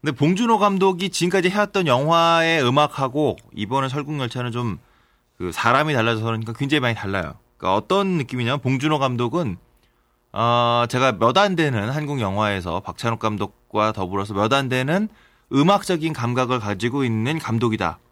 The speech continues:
혹은 음악 감독을 그 선정하면서 혹은 그 음악 감독하고 교감함에 있어서 본인이 음악에서, 어, 영화를 통해서 보여주고자 했던 바를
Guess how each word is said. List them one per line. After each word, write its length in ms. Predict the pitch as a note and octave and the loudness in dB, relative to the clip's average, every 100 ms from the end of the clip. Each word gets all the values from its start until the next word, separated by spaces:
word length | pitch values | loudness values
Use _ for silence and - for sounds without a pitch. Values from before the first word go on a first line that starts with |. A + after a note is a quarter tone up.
| _ | _
혹은 360 | D#3 D3+ D#3 F3 - _ - | -4 0 0 -2 -12 _ 0
음악 260 | C3+ E3 | 4 4
감독을 720 | - A#2+ B2 C#3+ D3 C#3+ C#3 - _ _ | 2 -2 0 2 4 4 0 -4 _ _
그 280 | F#2+ F#2 F2 | -4 -4 -4
선정하면서 600 | D3 E3+ D#3+ C3 A2 A2 | -4 0 2 0 -4 -2
혹은 180 | B2 B2 | -2 0
그 140 | C3 | 0
음악 200 | A#2+ B2 | 0 0
감독하고 600 | G#2+ G#2 A2+ G#2+ D3 F3 - - - | -2 -4 -8 -2 0 0 -4 -20 -2
교감함에 540 | C3 C3+ D3 C#3 B2+ | 2 4 2 2 -2
있어서 400 | A2 G#2+ C3+ E3 E3+ _ - | -4 -4 -2 -2 -4 _ -2
본인이 640 | C#3 F3 G3 F#3+ F#3 E3+ _ - | 2 2 2 2 0 -2 _ -4
음악에서, 580 | C3+ C#3+ D#3 C#3 C3+ C#3+ - | 0 2 2 2 0 -2 -2
어, 80 | |
영화를 380 | G2 G#2 D3 F3 | 0 2 2 0
통해서 200 | D3+ C#3+ | -2 -6
보여주고자 1000 | A#2+ B2 C3 B2+ B2+ B2+ - _ - A2+ | 0 2 2 2 2 0 -2 _ -2 -2
했던 300 | B2 - C3+ | -2 -2 -4
바를 400 | A2+ F#2 G#2 B3 | -4 -6 -4 -4